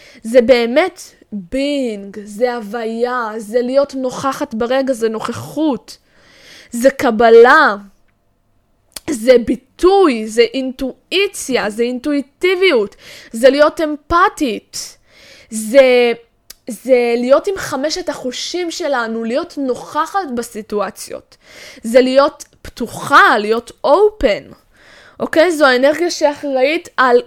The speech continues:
כל עניין הרגשות שלנו, הבית הפנימי שלנו. אוקיי? זה חמלה,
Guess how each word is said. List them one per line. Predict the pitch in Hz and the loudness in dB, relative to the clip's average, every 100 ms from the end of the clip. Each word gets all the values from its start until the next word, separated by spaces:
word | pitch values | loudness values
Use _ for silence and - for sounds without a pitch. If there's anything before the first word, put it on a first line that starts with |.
| - | -4
כל | - 320 | -2 0
עניין | 311 294 294 294 | 0 -2 -2 -2
הרגשות | 294 277 277 - 311 330 | 0 0 0 -4 -6 -6
שלנו, | 349 339 294 240 196 | -4 -2 -2 -4 -4
הבית | 214 247 | -4 -6
הפנימי | 262 - 254 247 262 311 | -8 -10 -10 -8 -8 -10
שלנו. | - 370 339 302 233 196 196 _ _ _ _ - - - - | -10 -6 -4 -4 -6 -12 -16 _ _ _ _ -20 -20 -20 -12
אוקיי? | - - 311 349 | -6 0 2 2
זה | 240 | 0
חמלה, | 247 - 247 226 233 240 311 349 | -4 -4 -6 -2 2 4 4 4